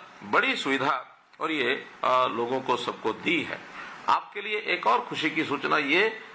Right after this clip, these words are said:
मैंने जो दो दिन पहले करनाल के अंदर जो सम्मेलन, महासम्मेलन हुआ था, अंत्योदय महासम्मेलन,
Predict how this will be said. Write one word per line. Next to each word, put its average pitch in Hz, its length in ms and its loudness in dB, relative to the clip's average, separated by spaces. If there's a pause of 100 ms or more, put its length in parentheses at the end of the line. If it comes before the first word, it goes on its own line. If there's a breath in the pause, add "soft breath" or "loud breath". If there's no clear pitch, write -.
(140)
मैंने 147 220 2
जो 147 380 0 (140)
दो 131 140 2
दिन 151 140 0
पहले 143 360 0
करनाल 139 400 4
के 147 160 -6
अंदर 139 260 0 (380)
जो 120 160 -2
सम्मेलन, 135 440 2
महासम्मेलन 139 640 0
हुआ 143 260 2
था, 143 140 0
अंत्योदय 131 400 -2
महासम्मेलन, 143 720 2